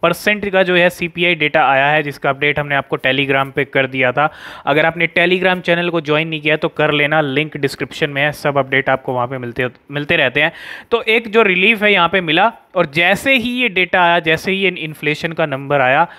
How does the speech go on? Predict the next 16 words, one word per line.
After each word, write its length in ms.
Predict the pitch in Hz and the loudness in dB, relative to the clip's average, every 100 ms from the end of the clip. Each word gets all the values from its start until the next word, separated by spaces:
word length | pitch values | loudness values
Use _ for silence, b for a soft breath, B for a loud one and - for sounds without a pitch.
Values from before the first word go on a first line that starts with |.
| B - | B -6
Bitcoin 360 | 190 - 185 185 | -6 0 0 2
ने 260 | 175 185 180 | 0 -2 -4
छलांग 440 | - 147 139 156 180 | -8 -2 0 2 2
लगा 320 | 160 143 135 | 0 2 2
दी 200 | 147 180 B B - | 2 -2 B B -2
और 140 | 135 | -2
सिर्फ 500 | - - 185 - - _ _ - | -2 -2 -2 -6 -20 _ _ -2
ट्वेंटी 440 | 175 175 - 190 | -2 -2 -4 -4
सेवन, 380 | - 190 185 190 | 0 2 2 0
ट्वेंटी 400 | 175 170 170 175 | -2 -2 0 2
एट 180 | 170 165 | 0 0
मिनट्स 340 | 160 160 156 | -2 -2 -4
के 120 | - | -2
अराउंड 240 | 147 143 139 | 0 0 -2
जो 100 | 139 | -2
है 180 | 147 | -2